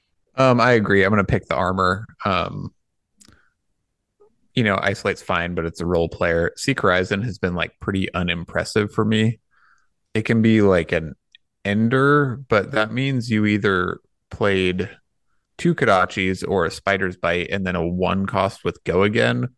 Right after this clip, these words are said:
or you're kind of, like, wasting a resource to then play Seek Horizon, and it just blocks too. So it's just, it's, like, not,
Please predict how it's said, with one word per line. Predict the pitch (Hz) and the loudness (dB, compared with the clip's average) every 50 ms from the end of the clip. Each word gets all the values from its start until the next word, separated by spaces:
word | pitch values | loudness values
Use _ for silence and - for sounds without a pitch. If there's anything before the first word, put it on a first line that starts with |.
| _ _ _ - | _ _ _ -4
or | - 104 | -2 0
you're | 98 92 92 | 2 0 0
kind | 92 - 110 104 101 | -2 -2 -4 -2 -2
of, | 98 95 | -2 -2
like, | 92 82 - - | -2 -2 -2 -4
wasting | 80 82 85 87 87 - - - 123 123 | -4 -2 -2 -2 -2 -2 -2 -2 0 0
a | 120 117 | 2 2
resource | 120 123 120 - - 127 120 120 123 123 - - | 2 2 0 0 0 2 2 2 2 0 -4 -4
to | - 110 | -4 -2
then | 107 110 110 104 104 | 0 0 0 -2 -2
play | - - 113 110 | -2 -2 0 0
Seek | - - - 117 117 - - | -2 -2 -4 -6 -6 -4 -2
Horizon, | - 113 117 117 117 120 117 120 120 120 123 123 - _ _ _ _ _ _ _ _ _ _ _ _ _ - - | 0 2 2 2 0 0 0 -2 -2 -2 -4 -6 -8 _ _ _ _ _ _ _ _ _ _ _ _ _ -8 -4
and | 117 113 | 0 0
it | 110 104 | 0 0
just | 104 110 110 - | 0 -4 -4 -2
blocks | - 95 87 80 80 - - | 0 0 0 0 -2 -8 -10
too. | - - 98 87 87 | -6 -4 -2 -2 -2
So | - - 107 | 0 0 0
it's | 98 92 - | 0 0 -2
just, | - - 151 131 - - - - | -2 -2 -2 -2 -2 -8 -6 -2
it's, | - 104 90 - - | -2 -2 -2 -2 -4
like, | - 92 87 87 - | -2 -2 -2 -2 -4
not, | - 87 82 - - - | -6 -8 -6 -6 -8 -10